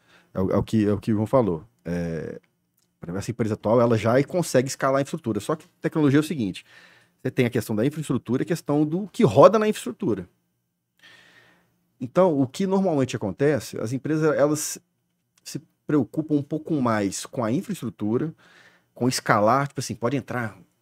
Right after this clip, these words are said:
um milhão de pessoas ao, a-, a-, ao mesmo tempo,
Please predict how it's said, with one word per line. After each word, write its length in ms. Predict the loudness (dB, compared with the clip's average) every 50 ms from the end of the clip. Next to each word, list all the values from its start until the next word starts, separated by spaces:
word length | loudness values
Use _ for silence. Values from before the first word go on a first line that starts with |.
| _ -16
um 160 | -16 -16 -14 -12 -8 -2
milhão 180 | 0 2 2 2
de 60 | 2
pessoas 340 | 0 -2 -2 0 0 0 0
ao, 160 | 0 -2 -2 -4
a-, 40 | -6
a-, 460 | -8 -8 -8 -10 -10 -10 -10 -10 -10 -8
ao 60 | -4
mesmo 260 | -4 -4 -4 -4 -6
tempo, 640 | -10 _ 0 4 6 6 6 6 4 4 2 0 0